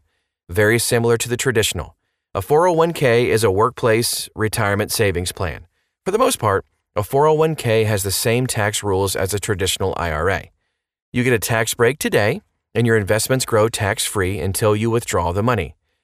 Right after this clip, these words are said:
At that point, you'll pay ordinary income tax, and, just like a traditional I R A,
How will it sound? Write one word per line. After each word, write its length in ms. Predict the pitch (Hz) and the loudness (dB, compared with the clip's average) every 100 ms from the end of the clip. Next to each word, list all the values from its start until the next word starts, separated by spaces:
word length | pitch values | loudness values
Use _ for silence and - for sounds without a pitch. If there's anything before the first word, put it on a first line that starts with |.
| _ _ - | _ _ -8
At 120 | 123 | 0
that 180 | 247 220 | 0 0
point, 320 | 110 107 113 _ _ | 0 0 -4 _ _
you'll 160 | - 165 | -4 -2
pay 220 | 151 135 | 2 0
ordinary 540 | - 127 139 123 120 123 | 2 2 2 2 2 2
income 440 | 110 107 104 90 | 0 -2 -2 -4
tax, 460 | - 71 - - - | -4 -8 -6 -8 -2
and, 400 | 151 135 143 143 - | 0 0 -2 -6 -6
just 220 | 95 - | -4 -2
like 160 | 95 107 | -4 -4
a 60 | |
traditional 480 | 117 107 107 120 117 | -4 -2 -2 0 0
I 160 | 98 104 | 0 2
R 160 | 117 | 2
A, 180 | 90 | 0